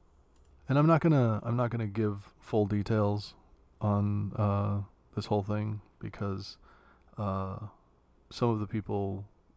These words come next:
well, one of the people involved in, in this story, uh, is, uh, eh, let's just say not happy with me. So, uh, I'm gonna try to keep it a little, a little loosey-goosey.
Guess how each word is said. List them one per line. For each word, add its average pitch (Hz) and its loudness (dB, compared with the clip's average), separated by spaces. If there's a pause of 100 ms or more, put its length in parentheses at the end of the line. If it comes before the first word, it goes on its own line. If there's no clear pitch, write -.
(680)
well, 101 -2 (260)
one 120 2
of 113 2
the 104 -8
people 104 -2
involved 98 2
in, 98 0
in 104 0
this 101 -2
story, 98 -4
uh, 95 -6 (720)
is, 98 -4 (680)
uh, - -8 (300)
eh, 151 -2
let's 156 2
just 107 -2
say 104 -2
not 104 -2
happy - -4
with - -10
me. - -14 (260)
So, 104 -8 (360)
uh, 101 0 (300)
I'm 117 -2
gonna 127 0
try 110 2
to 101 2 (100)
keep 107 -4
it 98 0 (340)
a 101 -6
little, 98 -4 (120)
a 107 -2
little 101 2
loosey-goosey. 101 -4